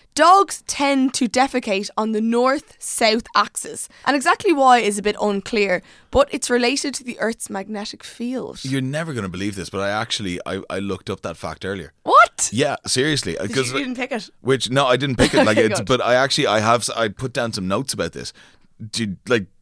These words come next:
Speaker 2: do you wanna hear something crazy?
Speaker 1: Yes, yes, yes.
Speaker 2: So, um, basically, scientists are fascinated by this because they want to look at the effects that magnetic fields have on other animals, not just dogs or cats, but if humans, like, have any kinda,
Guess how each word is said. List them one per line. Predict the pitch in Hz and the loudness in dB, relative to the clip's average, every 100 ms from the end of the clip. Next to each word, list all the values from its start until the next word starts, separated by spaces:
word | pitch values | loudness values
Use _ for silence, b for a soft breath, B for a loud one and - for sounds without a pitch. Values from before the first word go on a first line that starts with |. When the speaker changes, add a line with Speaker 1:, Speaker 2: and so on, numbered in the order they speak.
| _ | _
Speaker 2:
do | 117 | -2
you | |
wanna | 147 120 | 0 0
hear | 143 | -2
something | 151 123 | -4 -6
crazy? | 98 87 131 | -4 -4 0
Speaker 1:
Yes, | 240 226 214 | 2 2 0
yes, | 196 | -8
yes. | - - - _ | -10 -16 -20 _
Speaker 2:
So, | - 131 127 | 4 4 4
um, | 113 113 117 117 - | 2 2 4 2 0
basically, | 175 214 156 123 101 95 b b b - | 0 0 -2 0 0 0 b b b -4
scientists | - 156 175 170 - | 0 2 2 -2 -2
are | 107 | 0
fascinated | 110 107 101 90 | 0 -2 -2 -4
by | 82 | -4
this | 80 80 - | -4 -6 -8
because | 87 101 | -6 -4
they | 101 | -2
want | 107 123 | -2 -4
to | |
look | 98 92 | -4 -4
at | 78 | -6
the | 95 | -8
effects | 85 92 82 | -6 -4 -6
that | 87 | -8
magnetic | 82 82 82 82 | -8 -8 -8 -8
fields | 90 80 78 | -8 -8 -6
have | 90 | -4
on | 95 | -2
other | 180 190 | 0 2
animals, | 90 73 71 101 | 0 -2 -10 -8
not | 95 | -8
just | - 78 | -8 -8
dogs | 82 78 78 | -6 -6 -10
or | 76 | -14
cats, | - 98 92 - B B B | -6 -4 -4 -6 B B B
but | 95 | -4
if | 95 147 | -4 -2
humans, | 170 135 98 80 - - | -2 -2 -4 -4 -8 -6
like, | 95 85 | -4 -4
have | 85 92 85 | -2 -2 -4
any | 78 95 | -6 -6
kinda, | 90 95 90 | -4 -4 -4